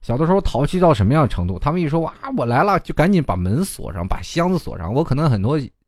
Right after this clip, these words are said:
以前我在节目当中就说过这件事儿。后来呢，长大了呢，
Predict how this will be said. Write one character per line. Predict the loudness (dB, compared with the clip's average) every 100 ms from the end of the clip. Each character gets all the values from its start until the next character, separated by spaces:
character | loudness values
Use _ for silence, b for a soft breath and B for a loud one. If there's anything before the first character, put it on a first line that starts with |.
| _
以 | -14
前 | -4 0 0
我 | -2
在 | 0 -2
节 | -2 -2
目 | 0
当 | 0 0
中 | 0
就 |
说 | 0 2
过 | 0
这 | -2
件 | -4
事 | -6
儿。 | -8 b b b b b b b _ _ _
后 | 2 6
来 | 6
呢， | 6 4 0 _ _ _ _ _ _ _ -20 -6
长 | 0 4
大 | 6 6
了 | 4
呢， | 2